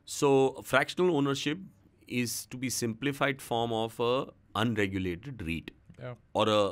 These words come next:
Speaker 1: or a, or a s-, you know, a company has been formed, says that I'm going to buy,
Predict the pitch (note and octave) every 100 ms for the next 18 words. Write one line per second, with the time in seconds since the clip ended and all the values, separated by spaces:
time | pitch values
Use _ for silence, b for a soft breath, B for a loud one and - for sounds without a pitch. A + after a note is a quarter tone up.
0 | - A#2 C3+ C#3 C3 C#3+ C#3 C3+ - -
1 | C3+ C3 C3 - B B B A#2+ C3+ C3
2 | D#3 D#3 C#3 D3 C#3 C#3 B2+ B2 A2+ -
3 | B2+ A2+ A#2+ A#2+ A2 A#2+ A#2+ A#2+ G2+ G#2+
4 | G2 F2 -